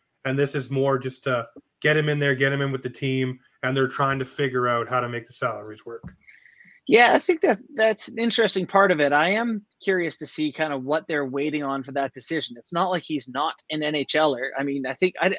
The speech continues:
Speaker 2: I'd have to go back and look and see where he placed, if anywhere, in Selke Trophy voting. I'm sure it's on Hockey Reference, but
Speaker 1: There was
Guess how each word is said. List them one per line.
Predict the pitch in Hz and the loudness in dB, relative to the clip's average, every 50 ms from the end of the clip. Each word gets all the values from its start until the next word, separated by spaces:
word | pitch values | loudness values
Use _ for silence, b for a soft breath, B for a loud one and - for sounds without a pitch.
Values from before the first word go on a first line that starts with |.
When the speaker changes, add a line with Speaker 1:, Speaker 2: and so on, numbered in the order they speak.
| - | -4
Speaker 2:
I'd | - 175 180 | -2 2 4
have | 254 247 - | 4 4 4
to | - 175 | 0 -2
go | 180 170 | -2 2
back | 165 160 156 147 - | 4 4 2 2 0
and | 143 120 127 | -4 -4 0
look | 151 160 143 - - | 2 2 2 0 -4
and | 127 120 - | -12 -14 -10
see | - - 156 151 147 - _ b b b b b _ _ _ | -6 -2 0 0 -2 -2 _ b b b b b _ _ _
where | - 175 143 156 165 170 175 | -8 -4 0 2 4 4 2
he | 147 139 160 147 | 2 0 -2 -2
placed, | - - 160 156 151 131 - - | -2 0 0 0 0 0 -2 -4
if | 135 - | -4 -2
anywhere, | 156 156 165 160 156 147 143 139 | -2 -2 -2 0 0 2 2 0
in | 139 135 | 0 -2
Selke | 127 - - 165 160 160 151 - 156 143 | -4 -4 -2 0 0 0 0 0 -4 -4
Trophy | - - - 147 151 151 - 156 | -4 -2 -2 -2 -2 0 0 0
voting. | 143 135 147 151 156 160 175 175 | 0 2 2 2 2 2 0 -2
I'm | 156 143 | -4 -6
sure | 127 - 160 156 | -6 -4 -4 -4
it's | 139 - | -4 -4
on | 151 147 135 | -4 -4 -4
Hockey | 123 139 135 135 139 - 151 147 143 143 | -2 -2 -2 -2 -2 -4 -6 -6 -6 -2
Reference, | 135 147 151 147 - - 175 175 185 - - | 2 4 4 4 4 0 -4 -2 -2 -4 -4
but | - 156 151 139 | 0 0 0 2
Speaker 1:
There | 139 147 151 151 | 2 0 0 0
was | 156 156 156 143 131 - - | -2 -2 -2 -4 -6 -10 -14